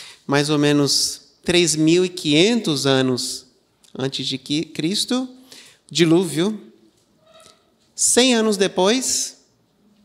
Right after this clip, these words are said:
três mil e quatrocentos, Torre de Babel. Três mil e quatrocentos anos antes de Cristo, mais ou menos, ok? Abraão foi chamado dois mil anos antes de Cristo, bem no meio, entre a criação e Cristo. Hum?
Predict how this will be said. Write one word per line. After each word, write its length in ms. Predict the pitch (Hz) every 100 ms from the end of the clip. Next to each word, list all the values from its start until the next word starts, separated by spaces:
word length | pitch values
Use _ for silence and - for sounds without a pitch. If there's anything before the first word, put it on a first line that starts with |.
| _
três 260 | - 151 147
mil 160 | 151
e 40 | 147
quatrocentos, 920 | 147 139 - 185 208 208 202 - -
Torre 260 | - 175 180
de 100 | 175
Babel. 420 | 170 143 101 107 - -
Três 260 | 233 269 190
mil 120 | 185
e 20 |
quatrocentos 440 | 170 160 160 156
anos 200 | 143 139
antes 160 | 139 135
de 60 | -
Cristo, 240 | 113 -
mais 180 | 208 208
ou 80 | 156
menos, 280 | - - -
ok? 320 | 156 175 - - - - - - - _ _
Abraão 580 | - 240 277 233 208 233
foi 160 | - 214
chamado 560 | - 208 190 190 185
dois 440 | 185 156 240 269 214
mil 280 | 220 214 170
anos 300 | 180 180 170
antes 180 | 165
de 60 | -
Cristo, 260 | - 131 147
bem 180 | 214
no 80 | 262
meio, 400 | 220 131 107 104 135
entre 240 | 143 160
a 20 |
criação 540 | 156 196 180 - 196 202
e 40 |
Cristo. 520 | 202 113 107 - 113 107 - - -
Hum? 180 | 190 247